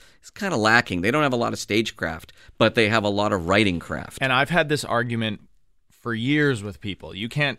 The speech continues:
Speaker 2: writing is an inherent talent that you can't necessarily te-, it's just you have it or you don't.
Speaker 1: Well, you
Speaker 2: 'Cause
Speaker 1: know,
Speaker 2: you can
Speaker 1: Hum-,
Speaker 2: give someone confidence
Speaker 1: Humber
Speaker 2: and
Speaker 1: School of
Speaker 2: stage skills.
Speaker 1: Comedy, which I started, which is, you know, also another amazing institution, I think, in this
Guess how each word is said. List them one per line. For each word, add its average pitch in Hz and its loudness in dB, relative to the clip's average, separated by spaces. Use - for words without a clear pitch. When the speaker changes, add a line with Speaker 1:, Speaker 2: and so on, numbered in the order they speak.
Speaker 2:
writing 147 2
is 135 2
an 131 0
inherent 120 0
talent 113 -6
that 90 -8
you 101 -6
can't 110 -6
necessarily 98 -8
te-, - -4
it's - -4
just - -6
you 110 -4
have 98 -2
it 110 -6
or 117 -2
you 127 0
don't. 156 0
Speaker 1:
Well, 160 4
you 165 4
Speaker 2:
'Cause 165 6
Speaker 1:
know, - 2
Speaker 2:
you 127 0
can 214 6
Speaker 1:
Hum-, 202 4
Speaker 2:
give 180 2
someone 143 -4
confidence 104 -6
Speaker 1:
Humber 156 4
Speaker 2:
and 143 0
Speaker 1:
School 143 2
of 131 0
Speaker 2:
stage - -6
skills. 123 2
Speaker 1:
Comedy, 123 4
which 120 -2
I 110 -4
started, 113 -2
which 101 -4
is, 98 -6
you 110 -4
know, 98 0
also 107 0
another 101 2
amazing 101 0
institution, 104 -6
I 95 -2
think, 107 -8
in 107 -6
this 104 -8